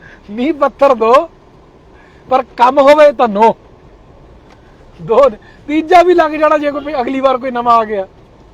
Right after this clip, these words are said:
ਮਤਲਬ, ਜਿਹਦਾ ਨੀਂਹ ਪੱਥਰ ਨਹੀਂ ਹੈਗਾ, ਉਹਨੇ ਵੀ ਲਾ ਦੇਣਾ। ਨੀਂਹ ਪੱਥਰਾਂ ਦੀ ਸਿਆਸਤ ਹੈ, ਲੋਕਾਂ ਨੂੰ ਅੱਗੇ ਲੈ ਕੇ ਜਾਣ ਦੀ ਸਿਆਸਤ ਨਹੀਂ ਆ। ਨੀਂਹ ਪੱਥਰਾਂ ਦੀ ਸਿਆਸਤ ਹੈ ਕਿ ਇਹਦਾ ਨਾਂ ਢਾਹ ਕੇ ਮੇਰਾ ਨਾਂ ਆ ਜਾਵੇ।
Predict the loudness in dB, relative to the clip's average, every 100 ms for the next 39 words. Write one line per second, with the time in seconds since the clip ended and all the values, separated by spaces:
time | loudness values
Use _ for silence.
0 | _ _ _ _ _ -8 -8 -4 -4 -4
1 | -6 -4 -6 -6 -6 -2 -2 -4 -6 -6
2 | -6 -10 -14 -20 _ _ _ _ _ _
3 | _ _ _ _ _ _ _ _ -20 -16
4 | -14 -12 -10 -6 -6 -8 -8 -8 -6 -8
5 | -4 -2 0 0 -2 _ _ _ _ _
6 | -20 _ _ _ _ _ _ -12 -6 -4
7 | -2 -2 -4 -6 -14 _ _ _ -12 -6
8 | -2 -2 -2 -4 -4 -8 -10 -8 -6 -6
9 | -8 -14 -12 -8 -10 -10 _ _ -20 -20
10 | -18 -10 -10 -8 -6 -6 -6 -8 -6 -6
11 | -6 -8 -6 -4 -4 -4 -6 -6 -8 -6
12 | -8 -6 -6 -6 -10 -12